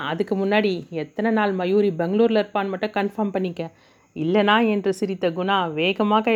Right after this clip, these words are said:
சைலேஷ் எழுவதைக் கண்டதும் அதைவிட மின்னல் வேகத்தில் ஹாலுக்கு ஓடினான். தோழிகளுடன் பேசிக்கொண்டே லிஃப்டில் இருந்து வெளியே வந்த மயூரிக்கு ரிசப்ஷனில் ஏதோ கேட்டுக்கொண்டிருந்த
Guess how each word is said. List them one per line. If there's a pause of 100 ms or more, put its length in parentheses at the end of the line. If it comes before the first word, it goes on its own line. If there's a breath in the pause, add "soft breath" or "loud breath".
(800 soft breath)
சைலேஷ்
எழுவதைக்
கண்டதும்
அதைவிட
மின்னல்
வேகத்தில்
ஹாலுக்கு
ஓடினான். (1300)
தோழிகளுடன்
பேசிக்கொண்டே
லிஃப்டில்
இருந்து
வெளியே
வந்த
மயூரிக்கு (140)
ரிசப்ஷனில்
ஏதோ
கேட்டுக்கொண்டிருந்த